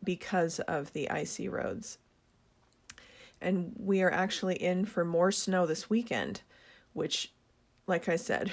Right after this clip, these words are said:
<laughs> really is rare here, d-, despite the strange last couple of years where we've had crazy snow. But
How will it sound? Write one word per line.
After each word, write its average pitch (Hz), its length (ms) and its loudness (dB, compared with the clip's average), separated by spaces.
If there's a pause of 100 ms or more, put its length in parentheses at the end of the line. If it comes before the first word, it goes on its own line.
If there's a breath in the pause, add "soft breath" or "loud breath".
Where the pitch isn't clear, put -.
<laughs> - 100 -14
really 277 400 8
is 226 200 4
rare 190 360 6
here, 175 280 6
d-, 185 200 -2 (160)
despite 208 540 2
the 349 120 -2
strange 240 680 2 (320 loud breath)
last 190 520 4
couple 202 320 2
of 175 140 2
years 170 420 4
where 180 160 4
we've 156 220 0
had 175 320 2
crazy 220 400 2
snow. 226 420 2 (600 loud breath)
But 165 300 2